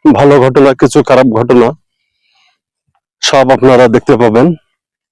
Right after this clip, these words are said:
এখানে দেখতে পারবেন মানুষের জীবন বৈচিত্র্য। আমরা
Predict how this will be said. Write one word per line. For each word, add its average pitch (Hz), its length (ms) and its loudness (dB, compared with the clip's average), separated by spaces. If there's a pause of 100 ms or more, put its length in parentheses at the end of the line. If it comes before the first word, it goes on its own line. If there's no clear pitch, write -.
(640)
এখানে 156 220 0 (120)
দেখতে 139 280 -2
পারবেন 139 260 0 (100)
মানুষের 127 400 0
জীবন 127 280 2
বৈচিত্র্য। 120 500 -2 (2750)
আমরা 131 200 2